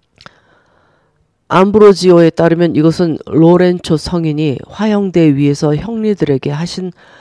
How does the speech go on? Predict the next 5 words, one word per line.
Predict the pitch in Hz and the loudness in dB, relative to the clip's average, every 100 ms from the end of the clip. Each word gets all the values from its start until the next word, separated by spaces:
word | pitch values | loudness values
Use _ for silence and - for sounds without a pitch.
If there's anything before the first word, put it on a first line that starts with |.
| _ _ | _ _
말씀이랍니다. | - 170 175 196 180 170 170 160 127 131 _ _ _ _ _ - | -2 0 0 -2 -2 -2 -4 -6 -8 -10 _ _ _ _ _ -8
프로덴티우스도 | 233 214 196 185 - 190 170 - - 170 131 - _ _ _ _ | -2 2 2 0 0 0 -2 -4 0 2 0 -6 _ _ _ _
순교가에서 | - - 262 233 220 185 160 139 147 165 | -10 -4 -2 2 2 2 0 0 -2 -4
쓰고 | - - 233 208 | -6 -4 -2 -2
있지요." | - - 135 | -2 -4 -4